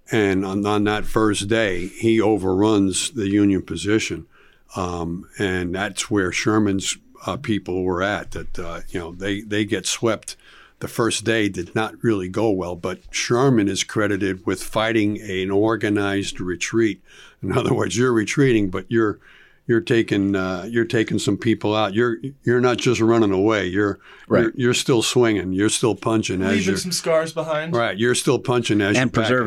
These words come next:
Speaker 1: backing
Speaker 2: your
Speaker 1: up.
Speaker 2: boys, too. That,
Speaker 1: Right.
Speaker 2: that's the other important thing here.
Speaker 1: And then later that night,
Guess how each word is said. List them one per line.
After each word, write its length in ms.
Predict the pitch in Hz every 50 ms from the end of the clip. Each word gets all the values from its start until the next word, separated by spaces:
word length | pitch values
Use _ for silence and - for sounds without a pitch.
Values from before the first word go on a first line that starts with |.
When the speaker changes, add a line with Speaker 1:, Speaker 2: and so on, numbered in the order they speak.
| 104
Speaker 1:
backing 20 | 107
Speaker 2:
your 80 | 104
Speaker 1:
up. 60 | 92 92
Speaker 2:
boys, 340 | 120 117 101 87 87 -
too. 180 | - - 113 101
That, 60 | - 98
Speaker 1:
Right. 160 | 95 87 -
Speaker 2:
that's 160 | 95 87 -
the 120 | 95 98
other 160 | 107 104 90 76
important 460 | 78 90 90 - 98 92 85 73 78 -
thing 220 | - 82 76 78
here. 220 | 85 80 80 - - - - - - - _ _
Speaker 1:
And 140 | - 113 113
then 140 | 110 107 104
later 320 | 107 113 120 120 110 110 104
that 300 | 110 110 104 104 - -
night, 360 | 113 113 110 110 104 101 -